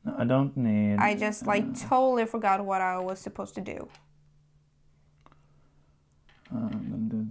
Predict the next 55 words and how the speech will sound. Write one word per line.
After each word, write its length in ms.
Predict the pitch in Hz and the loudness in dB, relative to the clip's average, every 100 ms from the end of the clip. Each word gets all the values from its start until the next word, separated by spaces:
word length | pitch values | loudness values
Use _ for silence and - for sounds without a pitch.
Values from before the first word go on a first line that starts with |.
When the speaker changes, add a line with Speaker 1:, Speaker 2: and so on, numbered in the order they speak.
| - | -2
Speaker 1:
that. 560 | 120 127 127 131 131 131 - _ _ - - _ _ _ _ - _ _ - | 0 2 2 0 -2 -6 -18 _ _ -20 -20 _ _ _ _ -20 _ _ 2
Oh, 180 | 208 | 4
I 100 | 104 | 4
have 100 | 104 101 | 2 2
this 180 | 104 | 0
as 140 | 123 117 | 0 0
well. 220 | 104 - _ - - | 0 0 _ -20 -8
Speaker 2:
Oh, 60 | 370 | -4
you 160 | 277 | -2
do. 180 | 214 226 - - | -4 -6 -10 0
Speaker 1:
Do 100 | 143 | 2
I 20 | |
really 160 | 170 180 | 4 4
need 240 | 160 220 202 | 4 4 4
them 100 | 107 | 2
for 120 | 113 | 2
Speaker 2:
It's 100 | 110 160 | 2 4
Speaker 1:
anything? 60 | 240 | 2
Speaker 2:
nice 120 | 240 - | 2 -2
to 260 | - 202 | -2 -2
have 240 | 208 180 - | -2 -4 -6
those 220 | - - | -10 -12
as 120 | - | -14
well. 160 | - - | -12 0
Speaker 1:
Like, 180 | 143 160 | 2 4
like, 180 | 175 147 | 4 4
what, 240 | 151 196 190 | 2 2 4
what, 260 | 170 190 | 4 4
what 200 | 160 175 | 2 0
can 160 | - 156 | 2 4
I 120 | 143 | 4
do 220 | 127 117 | 6 4
with 100 | 101 101 | 4 4
the 40 | |
last 240 | 104 95 | 2 2
one? 80 | 107 | 0
What 160 | 113 - | -2 0
gives 260 | 131 135 | 0 0
me 100 | 123 | -2
points? 580 | 117 - 117 92 101 - | -2 -2 -4 -4 -8 -8
Like, 220 | 107 98 - _ - _ - | -6 -6 -10 _ -20 _ -2
I 140 | 131 | 0
can 220 | 139 131 120 | 4 4 8
move 260 | 127 131 | 8 8
some, 260 | 123 123 123 | 8 6 8
um, 600 | 117 113 113 110 107 104 - _ - - _ _ _ _ - - - | 10 10 8 8 6 4 -2 _ -20 -20 _ _ _ _ -20 -20 -8
I 60 | 110 | 0
can 160 | 113 | 4
move 240 | 110 110 107 | 6 6 6
some, 300 | 113 104 101 | 4 4 4
uh, 100 | 101 | 4
get 220 | 101 107 | 4 4
a 40 | 107 | 4
book. 320 | 120 - - - - | 2 -2 -8 -20 -12
Speaker 2:
Yeah, 160 | 294 | -8